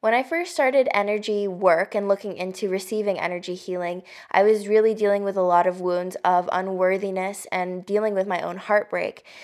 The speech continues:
And so I signed up for a three-month program with my mentor, and it completely shifted my life, and I'm in the position where I am now,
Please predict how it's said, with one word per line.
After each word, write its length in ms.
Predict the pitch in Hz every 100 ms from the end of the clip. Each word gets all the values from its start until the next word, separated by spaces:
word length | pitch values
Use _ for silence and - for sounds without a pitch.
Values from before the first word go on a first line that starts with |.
| - _
And 520 | 208 208 202 202 -
so 460 | - 214 202 202 -
I 200 | 185 190
signed 380 | 202 226 208 214
up 180 | 196 -
for 160 | 240
a 80 | 240
three-month 720 | 226 220 202 202 185 185 -
program 520 | - 202 202 180 175
with 220 | 180 175
my 180 | 190 165
mentor, 720 | 170 175 226 - 185 170 180 _ - - - -
and 460 | 196 185 180 180 165 _
it 320 | 208 - _ -
completely 460 | 269 254 277 254
shifted 340 | 254 240 247 208
my 160 | 185
life, 360 | 196 196 175 202
and 160 | 190 185
I'm 160 | 185
in 160 | - 208
the 80 | 202
position 500 | 247 208 202 214 185
where 160 | 180
I 80 | 180
am 320 | - 180 185
now, 380 | 196 196 180 185